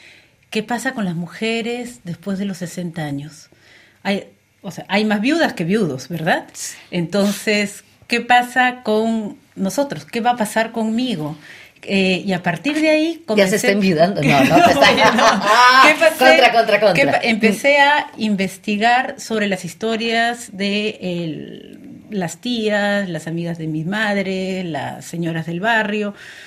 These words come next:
Speaker 1: y comencé a construir una idea, un personaje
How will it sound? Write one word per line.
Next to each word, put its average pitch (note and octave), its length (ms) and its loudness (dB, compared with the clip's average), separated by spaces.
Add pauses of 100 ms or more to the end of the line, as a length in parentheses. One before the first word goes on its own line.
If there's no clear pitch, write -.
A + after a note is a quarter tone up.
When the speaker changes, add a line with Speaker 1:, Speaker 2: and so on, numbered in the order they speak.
(240)
Speaker 1:
y D4+ 240 0
comencé C4 800 -2 (100)
a F#3+ 160 -4
construir F#3+ 920 -6 (760)
una G3+ 180 0
idea, G#3+ 440 0
un G3 220 -2
personaje F#3 1080 -4